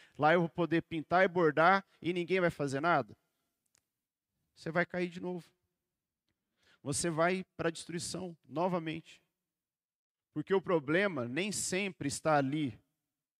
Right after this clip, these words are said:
O problema tá aqui, no coração altivo, no coração orgulhoso,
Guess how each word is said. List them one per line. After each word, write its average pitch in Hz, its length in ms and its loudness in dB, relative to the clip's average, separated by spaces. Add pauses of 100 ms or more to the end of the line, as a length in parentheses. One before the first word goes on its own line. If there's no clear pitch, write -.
(160)
O 107 80 -20
problema 143 380 -2
tá 165 160 0
aqui, 151 480 -6 (220)
no 139 140 -8
coração 156 840 0 (180)
altivo, 147 760 -2
no 135 80 -8
coração 151 640 -2
orgulhoso, 151 800 2